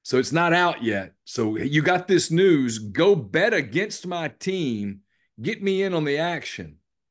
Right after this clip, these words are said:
Neff goes to the casino at the Great America Ballpark there in Cincinnati. Beautiful park, by the way. If you ever get a chance to go, you should.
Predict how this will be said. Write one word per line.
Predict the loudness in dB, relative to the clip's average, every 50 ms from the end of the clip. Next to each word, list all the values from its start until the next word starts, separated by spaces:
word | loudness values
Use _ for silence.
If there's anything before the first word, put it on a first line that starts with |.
| _ _ _ _ -6
Neff | -2 0 2 4 4 4 4 2 2 -2 -8 _ _ _ _ _ _ _ _ _ _ _ _ 0
goes | 2 6 6 6 6 4 2
to | 2 2 2
the | 4 4 6 6 4 4 2 -2 -8 -14 _
casino | -8 -6 -6 -2 0 2 4 4 4 4 4 4 2 2
at | -2 -4
the | -4
Great | 0 0 2 2 2
America | 2 0 0 -2 -2 -4
Ballpark | -6 -4 -4 -4 -4 -4 -4 -6 -6 -6 -6 -6
there | -4 -4 -4
in | -4 -6
Cincinnati. | -6 -8 -8 -8 -6 -6 -4 -4 -4 -4 -4 -6
Beautiful | -4 -2 -2 -2 -2 -4 -8
park, | -8 -6 -6 -6 -8
by | -10 -10
the | -10 -8
way. | -8 -8
If | -2 -2
you | 0
ever | 0 0 0
get | -2 -2
a | -2
chance | -2 -2 -4 -4 -6
to | -4 -2
go, | 0 0
you | 0 -2
should. | -2 -4 -4 -6 -6